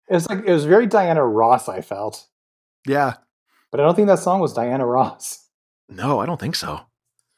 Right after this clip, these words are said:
Speaker 2: Uh, backstage, they're all getting ready for the physical fitness m-, number, which they're supposed to dance around with these step ladders, but they're all, um, they're all still wet.
Speaker 1: What kind of retard would paint this right <laughs> before the competition?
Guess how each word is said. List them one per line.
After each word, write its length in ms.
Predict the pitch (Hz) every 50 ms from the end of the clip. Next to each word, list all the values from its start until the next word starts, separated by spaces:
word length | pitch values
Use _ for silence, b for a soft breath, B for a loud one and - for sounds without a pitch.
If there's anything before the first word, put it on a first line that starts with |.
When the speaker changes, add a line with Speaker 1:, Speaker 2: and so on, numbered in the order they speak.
| _ _ _ _ _ _ _ _ _ _ _ _ _ -
Speaker 2:
Uh, 180 | 123 127 127
backstage, 600 | 120 135 151 151 - - - 156 151 156 151 139 123
they're 120 | 139 131
all 60 | 131
getting 240 | 131 123 120 120 117
ready 160 | 117 117 117
for 140 | 117 - 110
the 80 | 92 87
physical 360 | - - 156 143 160 - 113
fitness 440 | - - - 160 - 180 180 - -
m-, 100 | 190 - _ _ _ _ _
number, 400 | 151 156 170 185 202 208 226 214
which 220 | 190 139 120 -
they're 100 | - 123
supposed 260 | 107 - - 135 123 -
to 60 | 110
dance 240 | 95 110 120 120 -
around 140 | 120 120
with 80 | 123 113
these 160 | - 104 -
step 300 | - - - 139 135 -
ladders, 440 | 160 151 151 165 175 185 190 180 - - _ _ _
but 300 | - 107 120 110 107 - _
they're 220 | - 107 104 104 -
all, 520 | 110 110 110 113 113 110 104 107 - _ _ _ _ _
um, 400 | 110 107 104 101 98 95 95 95 - _ _ _ _ _
they're 160 | - 120 120 127
all 140 | 123 123
still 260 | - - - 139 117 101
wet. 240 | 110 92 73 - - _ _ _ b b b b b _ _ _
Speaker 1:
What 140 | - 156
kind 280 | - - - - 247 208
of 80 | 240 196
retard 420 | 143 151 190 - - - 139 123
would 100 | 127 117
paint 260 | - - 147 175 220 -
this 140 | - 98 -
right 140 | 135 131 165
<laughs> 0 |
before 460 | 156 - - - - - - 233 214
the 80 | 190
competition? 680 | 160 - 170 175 180 - - - 175 208 - - 202